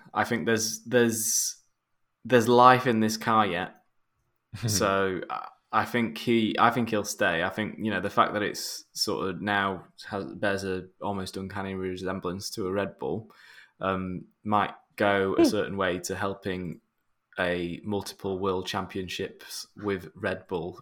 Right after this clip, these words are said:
Speaker 1: driver.
Speaker 2: <laughs>
Speaker 1: So, um, yeah, I've, I've got, I think both of those will stay.
Speaker 2: Mm-hmm.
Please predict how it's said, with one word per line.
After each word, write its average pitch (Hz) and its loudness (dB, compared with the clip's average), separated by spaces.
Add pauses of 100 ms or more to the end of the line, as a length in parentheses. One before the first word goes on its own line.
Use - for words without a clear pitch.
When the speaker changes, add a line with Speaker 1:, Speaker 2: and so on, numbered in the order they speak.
Speaker 1:
driver. 95 -2
Speaker 2:
<laughs> - -20 (260)
Speaker 1:
So, 98 0
um, 95 -2
yeah, 87 2
I've, - -4
I've 90 0
got, - 0 (100)
I 101 2
think - -4
both 87 -2
of 82 -8
those 85 -4
will 85 -14
stay. 87 -6 (1500)
Speaker 2:
Mm-hmm. 92 -10